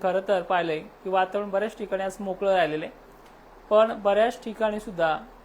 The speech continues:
पावसासारखे ढग मात्र महाराष्ट्रात दिसून आलेत. परिस्थिती पाच तारखेच्या संध्याकाळी जरी जाणार असली तरी तोपर्यंत मात्र ढग वगैरे निघणं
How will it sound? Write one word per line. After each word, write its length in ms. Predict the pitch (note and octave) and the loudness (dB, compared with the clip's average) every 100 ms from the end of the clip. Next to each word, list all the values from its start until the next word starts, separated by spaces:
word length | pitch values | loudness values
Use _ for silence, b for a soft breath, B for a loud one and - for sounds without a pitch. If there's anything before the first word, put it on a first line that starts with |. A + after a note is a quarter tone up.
| - | -2
पावसासारखे 680 | F#3+ F#3 F#3 G#3+ G#3+ G3+ G3+ | 2 2 2 0 -2 -2 -4
ढग 260 | G3+ F#3 F3 | -2 -2 -2
मात्र 300 | F3+ E3+ F#3 | -4 -2 -4
महाराष्ट्रात 540 | F#3+ E3+ E3+ E3 G3 | -2 -2 -2 -4 -6
दिसून 320 | F3+ F3+ F#3+ E3+ | -6 -8 -6 -4
आलेत. 240 | C#3+ C3+ - - - B B B B B - | -4 -6 -12 -20 -20 B B B B B 0
परिस्थिती 460 | F#3 F#3 F#3 G3 G3+ | 0 0 -6 -8 -4
पाच 360 | - F#3 G3 | 4 4 4
तारखेच्या 460 | G3+ F#3 F#3 F#3+ F#3+ | 0 -2 -4 -2 -2
संध्याकाळी 600 | F#3+ F#3 E3+ F3+ F3+ F#3+ | -2 -6 -4 -4 0 -2
जरी 140 | F#3 G3 | 0 -2
जाणार 340 | F#3+ F3 F3+ | 0 0 0
असली 320 | F3+ F3+ D#3 D#3 - - | 0 -2 -10 -10 -16 -12
तरी 100 | F3 F3+ | -10 -6
तोपर्यंत 500 | F#3 F#3 G3 F#3 F3+ | -4 -2 0 -2 -4
मात्र 340 | F3 D#3+ F3+ F3 | -6 -6 -6 -4
ढग 260 | E3+ E3+ | -2 -2
वगैरे 380 | F3 F3 E3+ E3+ | -2 -2 -2 -4
निघणं 340 | D#3+ D3+ D3 | -6 -6 -6